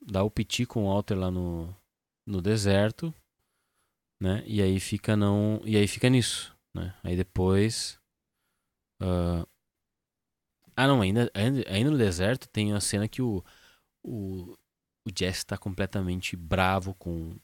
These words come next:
com o Walter, né? Solta ali toda, tudo aquilo que tava guardado na garganta dele. E aí o Walter saca o negócio,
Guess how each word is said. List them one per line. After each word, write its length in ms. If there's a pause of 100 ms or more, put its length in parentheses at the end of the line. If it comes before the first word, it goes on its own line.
(160)
com 80
o 40
Walter, 300
né? 120
Solta 380
ali 100
toda, 280 (160)
tudo 360
aquilo 240
que 60
tava 220
guardado 560
na 120
garganta 420
dele. 240 (760)
E 140
aí 160
o 80
Walter 280
saca 520
o 60
negócio, 520